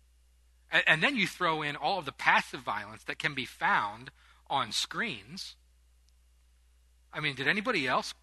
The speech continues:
cry watching those videos of the sh-, while the shooting was happening, of these kids and in, in these various areas? Like, it was just, and, and, and the way that then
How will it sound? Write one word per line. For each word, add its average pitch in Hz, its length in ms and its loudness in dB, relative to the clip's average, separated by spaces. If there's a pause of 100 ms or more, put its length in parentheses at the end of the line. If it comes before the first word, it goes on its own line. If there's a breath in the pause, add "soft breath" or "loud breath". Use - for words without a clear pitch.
(140)
cry 156 400 -2 (340)
watching 135 380 -6
those 143 180 -8
videos 196 580 -10 (560)
of 131 260 -6
the 127 80 -10
sh-, - 200 -6 (840)
while 131 240 2
the 151 80 -2
shooting 160 360 -6
was 120 140 -12
happening, - 400 -6
of 123 60 -14
these 123 180 -12
kids 175 360 -10
and 127 120 -14 (560 soft breath)
in, 147 380 -10
in 143 100 -10
these 135 160 -8
various 131 420 -4
areas? 175 280 -10
Like, 131 120 -10
it 175 60 -6
was 165 100 -10
just, - 280 -8 (1900)
and, 156 340 -4
and, 165 280 4
and 160 160 2
the 147 80 -4
way 160 240 2
that 156 180 2
then 127 160 -2